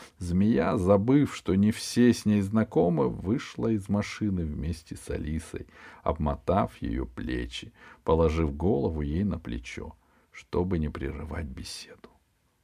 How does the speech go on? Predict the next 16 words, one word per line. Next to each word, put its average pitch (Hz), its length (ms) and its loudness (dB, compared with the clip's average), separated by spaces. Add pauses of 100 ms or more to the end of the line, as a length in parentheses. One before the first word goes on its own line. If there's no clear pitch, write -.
(200)
Можно 95 460 4
представить, 78 880 2
что - 220 -8
подумала 80 500 0
Светлана, 104 720 2
когда 95 320 2
она 104 260 4
увидела, 101 840 4
что 98 300 4
Алиса, 107 560 4
измазанная 101 880 4
в 92 80 0
земле, 104 720 4
мокрая 110 720 6
и 104 40 6
растрепанная, 110 1120 6